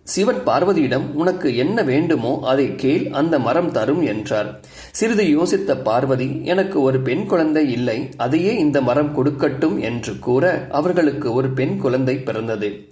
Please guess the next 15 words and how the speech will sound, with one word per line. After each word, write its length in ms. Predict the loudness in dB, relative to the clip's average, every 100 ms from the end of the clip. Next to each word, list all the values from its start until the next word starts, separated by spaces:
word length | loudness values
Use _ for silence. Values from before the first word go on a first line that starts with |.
| -20 -18 -4
அந்த 300 | 0 2 2
குழந்தைக்கு 680 | 2 2 2 0 0 -4 -2
அசோக 480 | -2 0 2 2
சுந்தரி 580 | 0 -2 0 2 2 0
என 220 | -2 -2
பெயரிட்டனர். 960 | -4 -4 -2 -2 -2 -4 -6 -8 -10 -20 _ _ _ -20 -8
காளி 380 | 0 2 2 2
தேவி 400 | 2 0 -2 -6
சிவனின் 420 | -2 0 2 2
உடலில் 440 | 2 2 2 -2
ஏறி 480 | -2 0 0 0 -2
ஏன் 220 | 0 0 0
நடனம் 380 | 0 2 0
புரிந்தார் 600 | 0 -2 -2 -2 -4 -8
தெரியுமா? 480 | -6 -4 -2 -2 -4